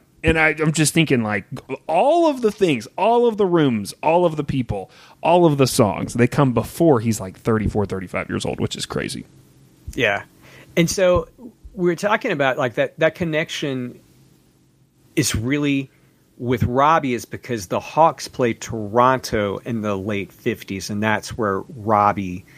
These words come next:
Speaker 2: has grown up. So Robbie has a band called the Suedes, kind of cool name, and they'll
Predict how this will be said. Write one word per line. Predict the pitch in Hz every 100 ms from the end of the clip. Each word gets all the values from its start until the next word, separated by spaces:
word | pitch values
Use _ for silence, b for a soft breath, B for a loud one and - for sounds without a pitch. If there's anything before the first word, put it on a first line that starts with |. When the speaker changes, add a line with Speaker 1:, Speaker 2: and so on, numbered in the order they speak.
| b b
Speaker 2:
has | _ -
grown | - 113 104 95
up. | 85 -
So | - 104 -
Robbie | 120 131 147 180 175
has | 131 123
a | 117
band | 120 117 107
called | 113 107
the | 104
Suedes, | - - 143 170 143 117 120 -
kind | - - 110
of | -
cool | 110 104
name, | 104 110 147 - B B B
and | 139 131
they'll | 131 117